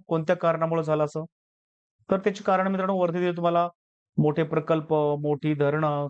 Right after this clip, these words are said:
कारखानदारी. मग हे तिन्ही कारणं आहेत मित्रांनो. मग याच्यामुळे इथे तर, अ, हे,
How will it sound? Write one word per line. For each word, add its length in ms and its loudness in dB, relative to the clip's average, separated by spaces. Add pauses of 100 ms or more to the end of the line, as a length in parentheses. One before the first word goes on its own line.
कारखानदारी. 760 0 (500)
मग 120 2
हे 260 0 (160)
तिन्ही 220 0
कारणं 380 0
आहेत 160 0
मित्रांनो. 320 -2
मग 80 -2
याच्यामुळे 400 0 (1040)
इथे 300 2
तर, 120 4 (240)
अ, 220 2
हे, 200 -2